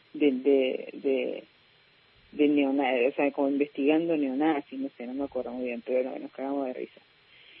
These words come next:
Y, mm, y después lo vi así con, viste, de nada, pre-, pre-, no, presentaciones de, de libros de, de, de amigos en común, alguna, ir a tomar alguna cerveza, qué sé yo.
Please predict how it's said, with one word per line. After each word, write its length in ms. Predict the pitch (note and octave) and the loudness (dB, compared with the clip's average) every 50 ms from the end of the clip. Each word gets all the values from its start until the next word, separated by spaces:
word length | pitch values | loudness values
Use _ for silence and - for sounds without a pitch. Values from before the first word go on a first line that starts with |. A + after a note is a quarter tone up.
| - - - _ | -20 -20 -18 _
Y, 400 | - G3 G3 G3 G3 F#3+ F#3 F3+ | -4 0 2 2 4 4 4 4
mm, 460 | E3+ F3 E3+ E3+ E3+ E3+ E3+ E3 D#3+ - _ _ _ _ _ _ _ _ _ _ _ _ _ _ _ _ _ _ _ _ _ _ _ _ _ _ _ _ _ _ _ _ - | 2 2 0 0 0 0 -2 -2 -4 -8 _ _ _ _ _ _ _ _ _ _ _ _ _ _ _ _ _ _ _ _ _ _ _ _ _ _ _ _ _ _ _ _ 4
y 100 | G#3 G#3+ | 8 10
después 340 | G#3 G3+ - - G#3+ A#3+ B3 | 10 10 10 10 10 12 12
lo 120 | C4 A3+ | 12 12
vi 140 | A3 A3+ A3+ | 12 12 10
así 220 | G#3+ G#3 - A#3+ | 10 8 4 2
con, 160 | - B3 G#3+ | 4 4 4
viste, 220 | G3 A3 - - A3 | 4 2 4 8 8
de 80 | E3+ | 8
nada, 320 | D#3+ G3 G#3+ F3+ D3 C#3 C3+ | 8 6 6 6 6 6 4
pre-, 200 | C#3 - D#3 D3 | 2 2 0 0
pre-, 180 | C#3 C3 B2+ D3+ | 0 -2 -8 -8
no, 260 | D#3+ F3+ F3 D#3+ C#3+ - - | -6 -6 -4 -4 -6 -6 -2
presentaciones 920 | - D#3+ D#3+ D#3+ - D#3+ D#3 - D3+ D3 - - F#3+ F#3 F#3+ F#3 F3 E3 | 2 2 2 2 0 -4 -4 -4 -4 -6 -6 -4 -4 -2 -2 -2 0 4
de, 520 | D#3 D#3+ D3+ C#3+ C#3 C#3 C#3 C#3 C3+ - - _ | 4 6 6 6 6 4 4 2 0 -2 -6 _
de 160 | - E3+ E3+ E3 | 0 2 4 4
libros 360 | E3 F3 F#3+ G3+ G3 F#3 F3 | 6 6 8 10 8 8 8
de, 320 | E3 D#3+ D#3 D3+ C#3+ D3 | 8 6 6 6 6 6
de, 160 | D3+ D3 C#3+ | 6 4 4
de 100 | C#3 D#3 | 4 4
amigos 320 | D#3 D#3 D#3+ D#3+ D#3+ D#3 - - | 2 4 2 2 2 0 0 -2
en 100 | D#3+ D#3 | -4 -4
común, 500 | - D3+ D#3+ F#3+ G#3 A3 G#3+ G#3+ G3+ F#3+ | -4 -2 -2 2 4 4 4 4 4 2
alguna, 600 | F3 E3 E3 E3 F3 F3 E3 D#3 D3+ D3 C#4 C#3 C#3+ - _ _ _ _ _ _ _ _ _ _ _ _ _ _ _ _ _ _ _ _ _ _ _ _ _ _ _ _ - - | 0 0 0 0 0 0 2 2 2 2 0 -2 -4 -8 _ _ _ _ _ _ _ _ _ _ _ _ _ _ _ _ _ _ _ _ _ _ _ _ _ _ _ _ -4 0
ir 140 | E3+ D#3+ | 4 4
a 60 | D#3 D#3 | 4 4
tomar 260 | E3 D#3+ E3 E3 E3 | 2 0 2 4 6
alguna 260 | D#3+ D#3 D#3 D3 D3 | 6 6 4 2 0
cerveza, 840 | - - C#3 D3+ E3+ F3 E3+ E3 E3 - D3 C#3 C#3 C3+ C3 B2+ B2+ C3+ - - | 0 0 4 6 8 8 8 8 6 2 -4 -2 -2 -2 -4 -4 -6 -10 -14 -18
qué 80 | C#3 - | -18 -16
sé 120 | - B2 - - | -16 -16 -16 -16
yo. 140 | A2+ G2+ | -16 -18